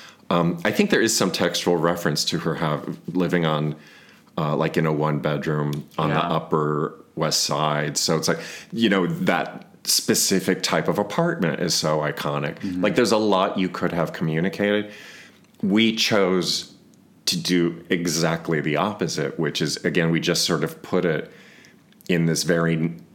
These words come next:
Speaker 1: dark nighttime setting, you know, as if there's just a shaft of light coming in through her bedroom door, like, shining on the bed. We made it very isolated. And again, it's, it's, there's a ceiling and there's walls,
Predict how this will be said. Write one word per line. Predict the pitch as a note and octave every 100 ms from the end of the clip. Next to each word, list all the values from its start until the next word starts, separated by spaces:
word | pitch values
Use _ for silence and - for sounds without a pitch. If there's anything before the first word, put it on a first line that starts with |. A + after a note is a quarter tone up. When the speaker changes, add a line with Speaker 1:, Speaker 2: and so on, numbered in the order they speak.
| -
Speaker 1:
dark | D2+ D#2 D2 -
nighttime | E2+ E2 D#2+ - - - D#2 D#2
setting, | D2 - D2+ D#2 D2+
you | D2+
know, | D2 D2+
as | - E2
if | D#2+
there's | D#2+ D2
just | D#2
a | E2
shaft | D2+ C#2+ D2 -
of | D2+
light | D2 D2
coming | - D2 D2+
in | D2+ D2 - - - - -
through | D2+
her | C#2 D2+
bedroom | - D2 D2+ D2
door, | D2 D2 C#2+ D2
like, | C#2+ D2+
shining | - D2 C#2+ D2 D2
on | D2
the | D2
bed. | C2+ D2+ - - -
We | A2
made | G#2+ G2+ G#2
it | G2
very | F2+ E2+ D#2+
isolated. | E2 F2 - F2+ F2 D#2 E2
And | F2
again, | F2+ C#3+ G3
it's, | E3 -
it's, | - - - - - - - - - - - - -
there's | G#2 F2+ -
a | G2
ceiling | - A2+ G2 G2 F2
and | E2
there's | D#2 D2
walls, | D#2 G#2+ D#3+ D2+ D#2 D#2 -